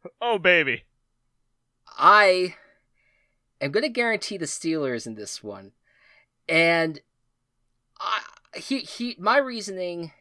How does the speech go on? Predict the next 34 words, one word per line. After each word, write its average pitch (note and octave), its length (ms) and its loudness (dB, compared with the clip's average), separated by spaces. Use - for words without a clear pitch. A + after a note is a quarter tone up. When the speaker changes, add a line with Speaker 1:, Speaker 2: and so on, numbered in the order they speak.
Speaker 2:
is F3 160 -4
that D#3+ 340 4
I E3+ 140 4
think A3 240 -8
there's F#3 220 -2
a E3 60 -4
little A3+ 600 -8
too A#3 280 -8
much G3+ 320 -4
bad D#3+ 300 -6
press D3 340 -6
on C3 80 -12
the B2+ 60 -14
Steelers B2 680 -10
over B2+ 180 -2
the B2 80 -6
last A#2+ 300 -8
two C3+ 120 -10
we-, - 120 -14
weeks. - 200 -14
Now, D#3 120 -4
granted, A3+ 420 -2
they C#3 220 -6
were C3+ 380 -6
awful D#3+ 380 2
looking G#2 400 -14
in B2 100 -14
both B2+ 220 -6
of A2+ 60 -12
those A2 160 -10
games. G#2+ 360 -12
But E3 260 4
I D#3+ 140 4
think - 640 -6